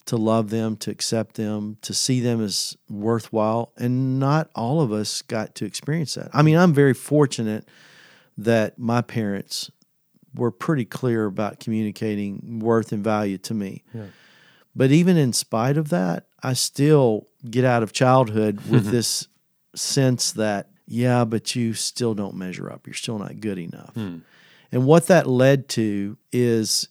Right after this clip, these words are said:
Speaker 1: in my early twenties, having this pivotal moment when I believed that there was a possibility that I wasn't a believer,
Speaker 2: Hmm.
Speaker 1: that I was just a faker.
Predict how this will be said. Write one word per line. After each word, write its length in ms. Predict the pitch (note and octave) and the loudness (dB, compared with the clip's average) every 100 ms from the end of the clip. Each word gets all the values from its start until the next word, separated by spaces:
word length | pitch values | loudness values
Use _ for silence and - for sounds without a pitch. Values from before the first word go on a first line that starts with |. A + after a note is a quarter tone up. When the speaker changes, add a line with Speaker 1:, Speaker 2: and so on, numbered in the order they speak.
| - | -6
Speaker 1:
in 240 | A#2+ A#2 | -4 -2
my 420 | A2 G#2+ G2+ G2+ F#2+ - | -2 -2 -4 -4 -8 -6
early 340 | A#2 A#2 A2 | -4 -2 -2
twenties, 880 | - - B2 B2 A2+ G2+ F#2+ - - _ - | -6 -8 -4 -2 -2 -4 -4 -6 -8 _ -16
having 400 | - C3 A#2+ A2 | -6 -2 -2 -2
this 280 | G2+ - - - - | -4 -6 -10 -20 -6
pivotal 340 | D3+ C#3 B2+ | -2 0 0
moment 580 | G#2+ G#2+ A2+ A2+ G#2 G2 _ _ _ _ _ _ _ | 0 0 0 0 -2 -6 _ _ _ _ _ _ _
when 560 | A2 A2+ A2+ A2+ G#2+ G#2 _ _ _ | -2 0 2 0 -2 -6 _ _ _
I 400 | G2 A2+ B2 B2 A2+ G#2 | -8 -4 -2 0 -2 -6
believed 880 | - A2 G#2 A2+ B2+ A2+ G2 F#2+ A2 | -6 -4 -2 -2 0 -2 -4 -12 -8
that 320 | G#2+ G2+ - | -6 -6 -8
there 140 | A#2 G#2+ | -8 -6
was 140 | G#2 | -6
a 80 | F#2+ G2 _ _ - _ | -10 -16 _ _ -20 _
possibility 600 | - C3 B2 G#2+ A#2+ D3+ G#2 | -6 -4 -2 -2 0 0 -2
that 160 | G2 | -4
I 160 | F#2+ C#3 | 0 2
wasn't 380 | D3 C#3 B2 A#2 | 6 4 4 0
a 60 | |
believer, 480 | G2 G#2+ D3 G2 - - | 0 0 0 0 -6 -12
Speaker 2:
Hmm. 240 | B2 A2+ G2+ | -10 -10 -4
Speaker 1:
that 100 | A#2+ | 4
I 80 | B2 | 6
was 160 | D3 A2+ | 6 2
just 180 | A#2 - | -2 -8
a 40 | |
faker. 580 | - - B2+ A#2+ G#2 | -10 0 2 2 -6